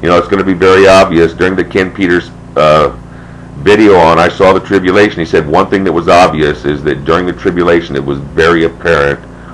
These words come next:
who served him and who didn't. The lines are drawn. No more fence walking. You're gonna have to make a choice.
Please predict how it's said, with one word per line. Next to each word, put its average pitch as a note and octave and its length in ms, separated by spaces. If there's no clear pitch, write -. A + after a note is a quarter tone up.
who F2 200
served E2 460
him E2 120
and D2+ 140
who D#2 180
didn't. B1 560
The D2 100
lines D2+ 380
are D#2+ 60
drawn. C2+ 540
No F2 160
more G2 180
fence D#2+ 280
walking. B1 600
You're A#1+ 140
gonna D2 180
have E2+ 200
to - 60
make D#2 200
a E2 60
choice. D#2 680